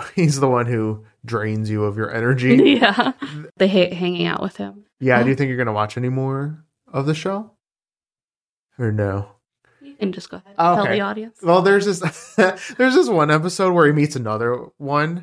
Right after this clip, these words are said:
Speaker 2: Mm-hmm.
Speaker 1: and they have this standoff at an office, and they both start floating.
Speaker 2: Yeah.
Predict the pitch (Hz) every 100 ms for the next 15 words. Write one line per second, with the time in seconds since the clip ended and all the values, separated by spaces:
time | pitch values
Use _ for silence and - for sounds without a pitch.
0 | 170 240 226 226 147 151 147 151 151 170
1 | 170 - 113 110 120 127 135 131 120 -
2 | 110 113 - 139 143 131 127 127 151 139
3 | - - 107 107 110 120 285 294 196